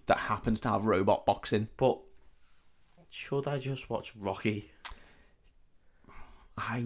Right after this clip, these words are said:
Speaker 1: I genuinely would watch this
Speaker 2: You
Speaker 1: film.
Speaker 2: would watch, hang on.
Speaker 1: I'm not saying don't, I'm not saying watch this instead of Rocky.
Speaker 2: <laughs> Yeah, it sounds like it.
Speaker 1: But I really
Speaker 2: Are you
Speaker 1: think
Speaker 2: saying I should watch Real Steel over Rocky? Answer me that. Yes or no?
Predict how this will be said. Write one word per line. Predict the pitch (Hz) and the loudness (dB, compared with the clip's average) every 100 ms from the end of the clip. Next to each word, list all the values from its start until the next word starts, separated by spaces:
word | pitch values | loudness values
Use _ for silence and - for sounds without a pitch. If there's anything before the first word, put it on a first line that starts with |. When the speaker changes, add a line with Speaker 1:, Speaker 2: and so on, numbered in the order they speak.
| - | -2
Speaker 1:
I | 107 110 - | -2 -2 0
genuinely | 113 113 110 104 107 | 4 6 4 2 2
would | 101 95 | 2 2
watch | - - | -2 -2
this | 123 | 2
Speaker 2:
You | 123 | 4
Speaker 1:
film. | 120 | 8
Speaker 2:
would | 117 107 | 6 6
watch, | 107 120 - - - - | 6 6 6 -2 -4 -2
hang | 120 131 | 0 2
on. | 101 92 104 - - | 2 0 -4 -4 4
Speaker 1:
I'm | 123 | 8
not | 160 - | 8 8
saying | 196 180 170 | 8 6 8
don't, | 156 151 - 143 | 6 6 4 8
I'm | 147 | 12
not | 165 180 | 12 12
saying | 196 175 | 10 12
watch | 170 - | 10 10
this | 170 165 | 6 6
instead | 151 - 151 | 6 10 10
of | 139 | 10
Rocky. | 127 127 160 123 - | 10 10 10 8 8
Speaker 2:
<laughs> | - | 8
Yeah, | 170 | 8
it | 123 135 | 8 2
sounds | 131 131 151 143 | 6 10 10 8
like | 98 | 4
it. | 113 | 8
Speaker 1:
But | 127 | 10
I | |
really | 131 135 170 | 10 10 10
Speaker 2:
Are | 165 | 12
you | 143 170 | 12 12
Speaker 1:
think | 156 | 12
Speaker 2:
saying | 196 165 120 104 - | 12 12 10 4 2
I | 113 | 0
should | 110 110 - | 0 -4 2
watch | 104 98 - | 2 2 -2
Real | 92 95 135 143 | -4 2 4 4
Steel | 143 - 202 110 120 - - - _ _ _ - - 107 | 0 4 8 8 6 -2 -20 -20 _ _ _ -20 -2 4
over | 107 104 101 | 4 4 2
Rocky? | 95 95 - 101 98 - _ _ _ - - - - - - - - | 2 2 2 -2 -4 -8 _ _ _ -20 -20 -20 -20 -20 -20 -20 2
Answer | 120 147 - 151 | 6 6 6 6
me | 143 | 8
that. | 131 131 - - | 8 6 0 4
Yes | 139 143 - | 6 6 6
or | 139 135 | 4 6
no? | 120 120 | 4 2